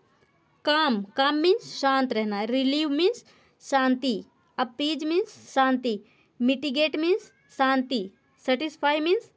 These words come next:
शांति। तो आप सारा याद रखना, क्योंकि आपसे कभी भी इसको सिनोनिम, एंटोनिम के रूप में भी पूछा जा सकता है। मान लीजिए आपसे मतलब ऐसा कोई वर्ड दे देंगे जिसका मीन्स होता है अशांति,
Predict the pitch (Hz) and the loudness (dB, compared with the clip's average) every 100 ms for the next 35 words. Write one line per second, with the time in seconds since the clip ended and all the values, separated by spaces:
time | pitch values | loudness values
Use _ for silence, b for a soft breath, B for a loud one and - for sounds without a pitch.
0 | - 285 277 254 180 - b b b 269 | -4 2 2 0 -6 -12 b b b 0
1 | 302 339 285 285 311 294 294 302 320 339 | 0 2 2 4 2 2 2 0 -2 -4
2 | 277 311 294 285 311 262 294 294 285 302 | -2 0 0 0 -2 0 0 -2 -4 -4
3 | 277 277 269 277 277 262 233 269 262 262 | -2 0 0 -2 -2 -2 0 0 0 2
4 | 269 254 247 254 247 381 415 277 262 180 | 0 0 -2 -4 0 -2 0 -2 -2 -8
5 | 190 196 - 185 190 b b b - 269 | -8 -14 -12 -12 -12 b b b -2 0
6 | 302 302 320 311 320 320 294 302 294 254 | 0 0 0 -2 -2 -6 -4 -4 -6 -8
7 | _ _ _ _ _ _ 247 277 311 311 | _ _ _ _ _ _ -4 -2 0 0
8 | 302 285 294 262 285 285 277 277 262 262 | 2 2 2 2 2 2 -2 -2 -4 -2
9 | 285 277 277 285 294 285 277 269 196 196 | -2 -2 -4 -2 0 4 2 2 -2 -4
10 | 202 | -8